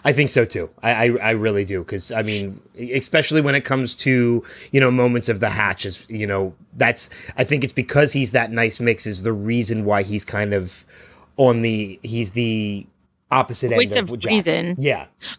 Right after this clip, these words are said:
Speaker 2: Well,
Speaker 1: Exactly.
Speaker 2: and, you know, I think that we just figured it out,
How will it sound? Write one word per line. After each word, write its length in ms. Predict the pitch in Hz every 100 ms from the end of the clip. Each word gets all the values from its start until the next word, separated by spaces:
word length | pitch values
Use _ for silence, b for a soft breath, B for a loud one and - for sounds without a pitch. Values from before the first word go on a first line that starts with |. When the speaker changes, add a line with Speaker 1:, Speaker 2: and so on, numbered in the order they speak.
| B -
Speaker 2:
Well, 240 | 311 285
Speaker 1:
Exactly. 160 | - 262 262
Speaker 2:
and, 60 | -
you 120 | 269 262
know, 140 | 240
I 160 | 220 240
think 240 | 285 262
that 120 | 240
we 100 | 220
just 260 | 220 214 -
figured 320 | 208 196 175
it 120 | 175
out, 260 | 202 180